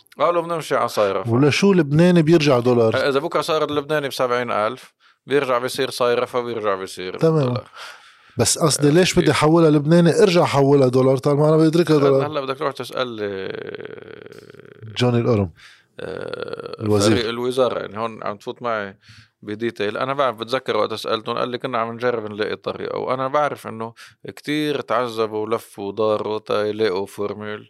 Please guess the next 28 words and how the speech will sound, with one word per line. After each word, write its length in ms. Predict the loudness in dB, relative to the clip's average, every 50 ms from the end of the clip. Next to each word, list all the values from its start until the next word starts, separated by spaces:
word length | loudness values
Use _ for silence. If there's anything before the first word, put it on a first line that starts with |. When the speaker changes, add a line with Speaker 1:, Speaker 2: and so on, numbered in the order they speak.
| _ _ -8
Speaker 2:
مم. 220 | -4 -4 -4 -4 -4 -8 -14 _ _ -14 -10
Speaker 1:
آه، 260 | -8 -8 -8 -8 -10
تكون 340 | -14 -14 -10 -10 -8 -8 -8
مناسبة. 520 | -8 -8 -6 -6 -6 -6 -8 -10 -10 -10
هلأ 180 | -10 -10 -10 -10
شو 160 | -8 -6 -8
اللي 160 | -8 -8 -8
خليهم 500 | -8 -4 -4 -2 -2 -2 -4 -4 -8 -10
بالتحديد 720 | -14 -14 -16 _ -18 -18 -14 -10 -10 -10 -10 -10 -16 -20 -12
يعتمدوا 560 | -8 -6 -6 -6 -6 -8 -8 -8 -6 -6 -4 -2
هيدي، 300 | -2 -2 -4 -6 -12 -12 _ _ _ _ _ -8
رغم 400 | -4 -2 -2 -2 -2 -6 -8 -8
إنه 320 | -8 -8 -8 -6 -6 -4
أنا 120 | -4 -4 -6
بوافقك 480 | -6 -6 -6 -6 -6 -8 -10 -8 -8
إنه 200 | -10 -12 -12 -12
هي، 300 | -12 -12 -10 -12 -12 -14 -16 _ -20 -20 -20 -20 -20 -20 _ _ -14
يعني 180 | -12 -10 -10 -10
مثل 180 | -10 -8 -6
ما 40 | -6
بيقولوا، 200 | -4 -4 -2 0
Speaker 2:
تعويصة. 460 | 2 2 2 2 2 2 0 -2 -4
Speaker 1:
فيها 180 | -4 -2 -2 -2
فزلكة، 800 | -2 -2 -2 -2 -2 -2 -4 -4 -4 -4 -6 -6 -6 -6 -8 -8 -10 -12 -14 -18 -20 -20 -20 -20 -20 _ -16 -12
إنه 200 | -12 -10 -8 -8
مثل 200 | -10 -6 -2 0
واحد 300 | 0 0 0 -2 -6 -6
اليوم 540 | -4 -4 -2 -2 -2 -2 -4 -10 -18 -20